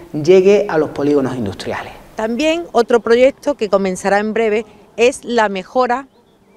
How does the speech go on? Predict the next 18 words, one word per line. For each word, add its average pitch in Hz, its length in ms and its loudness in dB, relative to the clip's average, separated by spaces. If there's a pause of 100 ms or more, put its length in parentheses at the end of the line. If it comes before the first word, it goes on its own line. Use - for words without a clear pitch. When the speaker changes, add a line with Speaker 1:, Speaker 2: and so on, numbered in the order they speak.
(240)
Speaker 2:
del 185 200 -2
aparcamiento 185 600 -4
de 190 120 -2
camiones 151 580 -6 (320)
y 220 100 -6
zonas 262 380 0
de 233 100 -2
descanso, 175 540 -4
zonas 208 240 -6
de 226 100 2
descanso 240 540 -2 (320)
posiblemente 220 800 0 (300)
para 233 240 2
cuando 247 580 0
las 208 160 -4
personas 196 440 -6
que 202 160 -4
trabajan 233 520 0